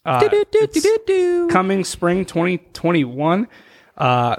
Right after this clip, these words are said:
Speaker 1: and why an app, Brian? Apps are outdated. You have a website. We don't need it. Well, two big things that we wanna bring to you with the app is, one, it'll give you a place to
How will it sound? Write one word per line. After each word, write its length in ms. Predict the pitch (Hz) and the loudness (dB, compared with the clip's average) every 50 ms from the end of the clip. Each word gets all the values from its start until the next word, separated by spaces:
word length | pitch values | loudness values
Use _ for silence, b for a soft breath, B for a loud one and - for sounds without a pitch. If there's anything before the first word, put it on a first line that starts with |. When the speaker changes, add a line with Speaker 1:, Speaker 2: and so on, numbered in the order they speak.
| - _ - | -6 _ -4
Speaker 1:
and 360 | 151 135 131 127 123 113 - | -2 -2 -2 -2 -4 -6 -4
why 240 | 147 165 208 254 254 | -2 0 2 2 2
an 140 | 233 196 | 0 0
app, 340 | - 185 196 196 - - - | -2 -2 -2 -2 -4 -6 -10
Brian? 360 | 139 131 120 117 139 165 170 | -10 -8 -6 -4 -4 -4 -6
Apps 380 | 147 143 156 170 170 - - - | -6 -8 -8 -8 -10 -12 -8 -4
are 220 | 156 147 139 131 - - _ _ _ _ | -2 -2 -2 -4 -8 -14 _ _ _ _
outdated. 520 | - 151 156 131 139 139 139 147 156 156 | -4 -4 -4 -4 -2 -2 0 2 0 0
You 80 | 143 139 | 0 -4
have 100 | 147 139 | -6 -6
a 80 | 127 107 | -6 -4
website. 480 | 113 135 151 147 - - 165 151 135 | -4 -6 -6 -6 -6 -4 -4 -4 -2
We 120 | - 151 156 | -2 -2 -2
don't 200 | 156 139 120 123 | -2 -2 -4 -4
need 220 | 139 165 165 139 | -2 -2 -2 -2
it. 120 | 104 - | -2 -4
Well, 420 | - 165 170 175 180 180 - - b b b b b b b b _ - | 0 2 2 2 2 0 -6 -14 b b b b b b b b _ -2
two 160 | - 254 262 | -2 0 2
big 240 | 226 220 214 175 - | 2 0 0 0 -2
things 300 | - 185 185 180 170 143 | 0 0 2 2 2 0
that 60 | 151 | 0
we 120 | 139 156 156 | 0 0 2
wanna 260 | 156 151 147 139 127 | 2 2 0 -2 -2
bring 280 | 123 143 147 156 160 | 0 0 0 0 0
to 140 | 151 - - | -2 -4 -2
you 160 | 135 135 131 | -2 -2 -2
with 280 | 131 139 147 143 - - | -2 -4 -6 -6 -6 -10
the 180 | - 127 120 - | -14 -14 -12 -10
app 360 | - 175 170 110 - _ _ _ _ _ _ _ _ _ _ _ _ _ _ _ _ _ _ _ - - - - | -10 -8 -8 -10 -10 _ _ _ _ _ _ _ _ _ _ _ _ _ _ _ _ _ _ _ -20 -18 -14 -6
is, 260 | - 151 147 135 127 135 | -4 -2 -2 -2 -4 -4
one, 320 | 135 151 165 190 226 247 b b b b b b b b | -2 0 2 2 0 -2 b b b b b b b b
it'll 140 | - 156 147 | 0 0 2
give 200 | 143 143 156 151 | 2 2 2 2
you 140 | 156 156 147 | 2 2 2
a 60 | 135 | 0
place 480 | 131 - - 160 156 156 151 - - - | -2 -2 -2 0 0 0 -2 -6 -12 -8
to 560 | - - 156 151 143 135 131 131 127 117 - | -2 0 2 2 2 0 -2 -6 -8 -10 -12